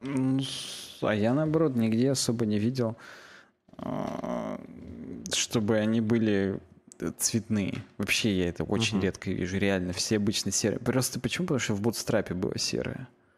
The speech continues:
Speaker 2: Ну, да, кстати, кстати, да. Ну, чё-то хрен знает, но,
Speaker 1: Там
Speaker 2: в общем
Speaker 1: как-то ты накидываешь дизейбл, любое дерьмо серым становится, и это тупо. Вот. И от этого, мне кажется, очень много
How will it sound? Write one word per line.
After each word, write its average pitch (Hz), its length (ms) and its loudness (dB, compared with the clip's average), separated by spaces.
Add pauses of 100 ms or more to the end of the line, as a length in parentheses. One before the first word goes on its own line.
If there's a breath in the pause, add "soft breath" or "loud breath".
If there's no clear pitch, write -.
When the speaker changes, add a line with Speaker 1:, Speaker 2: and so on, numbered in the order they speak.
(840)
Speaker 2:
Ну, 226 500 4
да, 214 380 4
кстати, 165 540 0
кстати, - 420 -2
да. 127 280 2
Ну, 135 260 2
чё-то 196 260 0
хрен 131 300 2
знает, 147 400 2
но, 123 100 6
Speaker 1:
Там 127 80 6
Speaker 2:
в - 20 6
общем 160 220 4
Speaker 1:
как-то 147 60 6
ты 127 120 2
накидываешь 123 480 4
дизейбл, 127 500 2
любое 120 380 2
дерьмо 104 360 0
серым - 380 -2
становится, - 640 -4
и - 40 0
это 110 200 0
тупо. 110 420 -4 (420)
Вот. - 440 -4
И 80 40 2
от 98 160 0
этого, 165 240 0
мне 113 160 0
кажется, 113 320 0
очень - 240 -2
много 113 400 -2